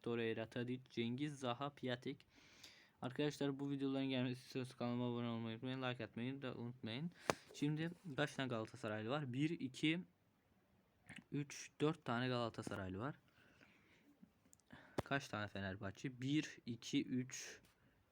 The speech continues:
dört, beş, altı Fenerbahçe, dört Galatasaray, bir de Başakşehir var arkadaşlar.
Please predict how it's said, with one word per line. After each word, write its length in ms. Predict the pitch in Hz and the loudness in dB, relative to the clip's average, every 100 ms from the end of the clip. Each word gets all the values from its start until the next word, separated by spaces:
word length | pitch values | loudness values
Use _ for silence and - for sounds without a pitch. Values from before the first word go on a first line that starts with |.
| _ _ - | _ _ -4
dört, 440 | 117 131 135 - 135 | 0 0 -2 -16 -2
beş, 460 | 117 131 139 - - | 2 2 -2 -10 -4
altı 320 | 110 113 - | -2 -2 -6
Fenerbahçe, 680 | - 120 104 101 101 - 131 | -4 -2 0 -2 -4 -4 -2
dört 200 | 127 123 | -2 -2
Galatasaray, 640 | - 107 107 - 113 127 131 | -2 -4 -4 -6 -4 -2 0
bir 240 | 127 95 | 0 0
de 200 | 104 143 - - - - - _ | -4 -4 -10 -20 -20 -20 -20 _
Başakşehir 680 | 117 113 120 107 - 92 92 | -4 0 -2 -2 -2 -2 -2
var 240 | 104 127 | 0 2
arkadaşlar. 640 | 131 127 127 127 - 131 | 2 0 -2 -4 -6 -10